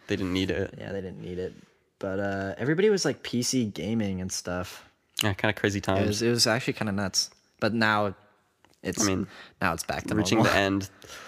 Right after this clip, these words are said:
Speaker 2: I say back to
Speaker 1: Hopefully.
Speaker 2: normal, hopefully.
Speaker 1: Hopefully it continues on that way, back to
Speaker 2: Hopefully,
Speaker 1: normal.
Speaker 2: but the Delta variant is, is arriving,
Speaker 1: I mean, it's just
Speaker 2: so
Speaker 1: kinda weird talking about normal because it's been a year and a half, so we've, like,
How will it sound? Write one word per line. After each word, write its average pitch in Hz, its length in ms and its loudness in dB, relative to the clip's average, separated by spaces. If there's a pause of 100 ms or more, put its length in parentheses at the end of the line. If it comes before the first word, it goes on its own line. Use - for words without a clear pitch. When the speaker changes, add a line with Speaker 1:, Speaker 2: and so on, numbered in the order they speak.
(180)
Speaker 2:
I 143 120 4
say 180 180 6
back 151 160 6
to 107 60 4
Speaker 1:
Hopefully. 101 120 4
Speaker 2:
normal, 165 380 4
hopefully. 156 680 2
Speaker 1:
Hopefully 123 340 2
it 110 40 0
continues 110 420 2
on 98 80 2
that 92 160 2
way, 95 260 2
back 90 120 -6
to - 40 0
Speaker 2:
Hopefully, 123 520 2
Speaker 1:
normal. 113 80 2
Speaker 2:
but 104 120 0
the 110 80 -2
Delta 127 380 4
variant 123 360 2
is, 110 240 -2 (120)
is 113 160 -2
arriving, 110 340 2
Speaker 1:
I 131 40 6
mean, 139 140 4
it's 143 120 4
just 160 100 0
Speaker 2:
so - 60 -8
Speaker 1:
kinda 170 160 4
weird 113 180 0
talking 123 160 2
about 107 160 2
normal 98 340 0
because 95 300 -4
it's 90 100 -12
been 98 200 0
a - 20 2
year 98 140 2
and 98 80 0
a 104 40 0
half, 107 200 2
so - 120 -4
we've, 98 200 -2
like, 98 340 -2